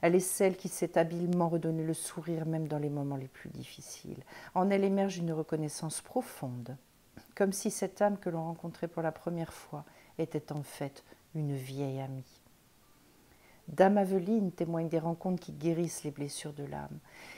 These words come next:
Et c'est vrai que je me dis, je pense aussi beaucoup aux hommes,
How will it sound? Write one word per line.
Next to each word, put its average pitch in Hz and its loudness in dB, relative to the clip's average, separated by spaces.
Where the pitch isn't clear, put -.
Et 180 2
c'est 226 4
vrai 240 2
que 240 -6
je - -6
me 170 -2
dis, 170 -10
je - -8
pense 190 -2
aussi 190 -4
beaucoup 165 -8
aux 147 -4
hommes, 156 -4